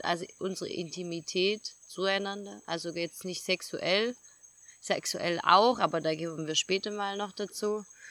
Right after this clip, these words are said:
Aber an-, allgemein halt diese Intimität zueinander, ähm,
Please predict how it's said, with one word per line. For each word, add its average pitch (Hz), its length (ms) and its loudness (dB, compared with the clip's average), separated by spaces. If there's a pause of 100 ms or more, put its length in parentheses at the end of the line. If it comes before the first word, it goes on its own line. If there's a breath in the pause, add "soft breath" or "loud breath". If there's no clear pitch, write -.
(440 loud breath)
Aber 170 300 2
an-, 190 260 4
allgemein 180 640 6
halt 175 160 0
diese 170 220 -2
Intimität 185 880 0
zueinander, 165 1000 0
ähm, 165 540 -6